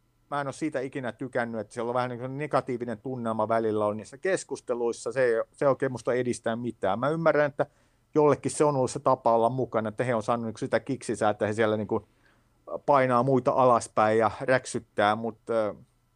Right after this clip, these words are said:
se on musta vähän niin kuin ikävä, että sä to-, toisia polkemalla olet saanut itsellesi po-, jotain positiivista. Siinä ei musta mitään hienoa, vaan mä oon enemmän tykännyt siitä,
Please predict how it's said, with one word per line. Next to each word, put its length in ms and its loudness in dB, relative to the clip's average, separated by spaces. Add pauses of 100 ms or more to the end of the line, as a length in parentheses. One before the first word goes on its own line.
(180)
se 100 -8
on 220 -4
musta 240 -6
vähän 140 0
niin 60 -8
kuin 120 -2
ikävä, 240 2
että 140 -4
sä 60 -8
to-, 280 0
toisia 420 2
polkemalla 600 0
olet 260 0
saanut 280 -4 (360)
itsellesi 580 -2 (380)
po-, 160 4
jotain 460 0 (420)
positiivista. 480 -4
Siinä 180 -4
ei 60 -4
musta 240 -8
mitään 320 -2
hienoa, 440 -4
vaan 120 -4
mä 100 -6
oon 120 -6
enemmän 340 -8
tykännyt 300 -12
siitä, 360 -2